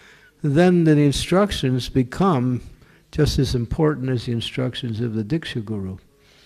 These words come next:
But there's an ac-, additive principle where Shiksha Guru's instructions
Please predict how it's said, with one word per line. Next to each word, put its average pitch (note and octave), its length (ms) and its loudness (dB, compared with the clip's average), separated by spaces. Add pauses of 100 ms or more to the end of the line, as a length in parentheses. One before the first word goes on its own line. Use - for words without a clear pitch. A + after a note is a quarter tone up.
(280)
But D#3 120 -2
there's D3 200 0
an D3+ 140 0
ac-, F3 380 -2 (140)
additive E3+ 400 2
principle A#2+ 680 -2 (880)
where C#3 220 6
Shiksha F3+ 580 2
Guru's C#3+ 460 4
instructions A#2+ 1000 -2